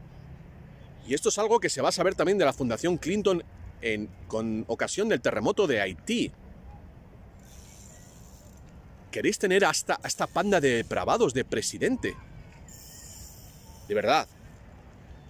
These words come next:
hacedlo no solo por Estados Unidos, sino por la dignidad humana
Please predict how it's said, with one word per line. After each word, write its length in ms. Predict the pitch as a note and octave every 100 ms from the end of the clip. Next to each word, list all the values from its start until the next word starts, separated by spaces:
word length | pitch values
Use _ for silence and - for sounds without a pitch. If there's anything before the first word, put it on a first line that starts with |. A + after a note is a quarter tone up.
| - -
hacedlo 520 | G2 - F3 G#3+ A#3 - -
no 220 | B2 D3+
solo 280 | - E3+ F3
por 160 | C#3+ B2
Estados 380 | A#2 D3 C#3+ B2+
Unidos, 380 | C3 D3 - - - - -
sino 240 | - C3 B2
por 180 | A#2+
la 80 | A2+
dignidad 400 | G#2+ G2+ G2+ C3
humana 400 | C#3 A2+ B2+ C#3+